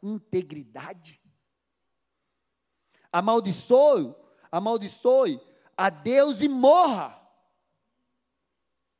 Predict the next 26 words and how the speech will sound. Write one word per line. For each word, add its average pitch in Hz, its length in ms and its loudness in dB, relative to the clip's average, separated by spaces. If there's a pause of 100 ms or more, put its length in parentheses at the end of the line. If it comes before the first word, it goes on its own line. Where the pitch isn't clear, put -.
(1200)
Mas 127 220 -10
Jó 143 160 -8
respondeu: 131 760 -10 (540)
"Você 120 240 -16
fala 127 340 -14
como 127 240 -18
uma 131 100 -12
doida. 113 460 -20 (2250)
Temos 156 260 -8
recebido 147 600 -12
de 139 100 -16
Deus 143 380 -10
o 143 80 -14
bem, 151 440 -12 (320)
porque 147 280 -10
não 156 180 -6
receberíamos 139 840 -12
também 127 280 -14
o 123 80 -16
mal?" 104 440 -14 (540)
Em 127 120 -12
tudo 165 300 -12
isso, 160 280 -12
Jó 143 180 -10
não 143 220 -10
pecou 147 600 -10